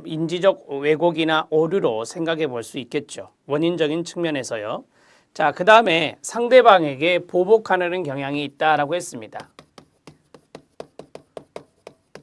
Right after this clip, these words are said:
상대방에게 보복하려는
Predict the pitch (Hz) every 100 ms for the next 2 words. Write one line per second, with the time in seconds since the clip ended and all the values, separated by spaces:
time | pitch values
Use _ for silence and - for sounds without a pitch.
0 | _ _ - _ _ _ - 185 180 180
1 | 180 151 139 117 143 147 196 240 - -
2 | - _ _ _ _ _ - - - _
3 | _ _ _ _ _ _ - - _ _
4 | - 165 175 170 190 - 151 147 135 160
5 | 208